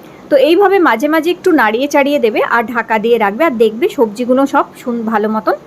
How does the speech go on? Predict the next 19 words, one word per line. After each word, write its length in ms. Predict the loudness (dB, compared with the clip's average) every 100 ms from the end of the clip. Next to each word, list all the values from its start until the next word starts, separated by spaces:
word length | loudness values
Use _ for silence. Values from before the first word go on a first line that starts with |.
| -20 -20 -2
সেদ্ধ 320 | 0 2 0
হয়েছে 280 | 0 0 -2
কি। 80 | 0
যেমন 240 | 0 0
দেখো 200 | -2 -2
আলুটা 300 | 0 0 -2 -2
কত 120 | -2 -4
সুন্দর 320 | -6 -2 -2
সেদ্ধ 280 | -2 -6 -2
হয়ে 240 | 0 2 0
আস-, 220 | 0 -4
গেছে, 280 | -2 -2 -2 -6 -8 -18 -20 -2
আর 180 | 0 0
কুমড়ো 300 | -2 0 0
বীজও 320 | 0 -4 -4 -4 -6
সেদ্ধ 280 | -2 -2 0
হয়ে 240 | -2 0 -2
গেছে 220 | -4 -8
খুব 180 | -8